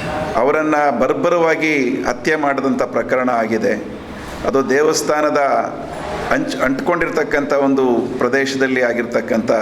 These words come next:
ಎರಡು ಜೋಡಿ ಕೊಲೆಗಳು, ಅವುಗಳ ಬಗ್ಗೆ ಕೂಡ ಯಾರೂ ತಪ್ಪಿತಸ್ಥರು ಅಂತೇಳಿ ಇದುವರೆಗೂ ಗೊತ್ತಾಗಲಿಲ್ಲ. ಹಾಗೆಯೇ ಸೌಜನ್ಯ ಪ್ರಕರಣದಲ್ಲೂ ಕೂಡ ಆರೋಪಿ ಯಾರನ್ನ ಸಂತೋಷ್ ರಾವನ್ ಮಾಡಲಾಗಿತ್ತು, ಅವನ ನಿರಪರಾಧಿ ಅಂತೇಳಿ ಕೋರ್ಟ್ ತೀರ್ಮಾನ ಮಾಡಿದೆ.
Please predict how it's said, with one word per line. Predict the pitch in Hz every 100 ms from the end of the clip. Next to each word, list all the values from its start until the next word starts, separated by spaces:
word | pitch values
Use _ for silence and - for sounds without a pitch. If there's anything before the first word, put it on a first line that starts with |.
| 101 85 - - - - - - - - 110
ಎರಡು | 123 127
ಜೋಡಿ | 117 123 135 127
ಕೊಲೆಗಳು, | 127 113 113 101 113 104 - - - -
ಅವುಗಳ | - 147 165 180
ಬಗ್ಗೆ | 180 165 175
ಕೂಡ | 175 170
ಯಾರೂ | 156 127 147 175
ತಪ್ಪಿತಸ್ಥರು | 170 156 - - 147 139 139
ಅಂತೇಳಿ | 139 135 131
ಇದುವರೆಗೂ | 123 123 120
ಗೊತ್ತಾಗಲಿಲ್ಲ. | 117 113 123 113 104 101 107 107 - - - - - -
ಹಾಗೆಯೇ | 127 156 180 180
ಸೌಜನ್ಯ | 175 156 156 175 170
ಪ್ರಕರಣದಲ್ಲೂ | 170 156 160 151 151 143
ಕೂಡ | 143 147 139 139 151 143 127 - - - - - - - - - - -
ಆರೋಪಿ | 123 165 160 165 156 147 135
ಯಾರನ್ನ | 135 151 151 139
ಸಂತೋಷ್ | 127 139 131 151 139
ರಾವನ್ | 135 139 135
ಮಾಡಲಾಗಿತ್ತು, | 131 127 127 123 120 139
ಅವನ | 131 131
ನಿರಪರಾಧಿ | 127 143 180 170 170 170
ಅಂತೇಳಿ | 165 147 156 147
ಕೋರ್ಟ್ | 143 135 135
ತೀರ್ಮಾನ | 143 127 123
ಮಾಡಿದೆ. | 113 107 104 123 135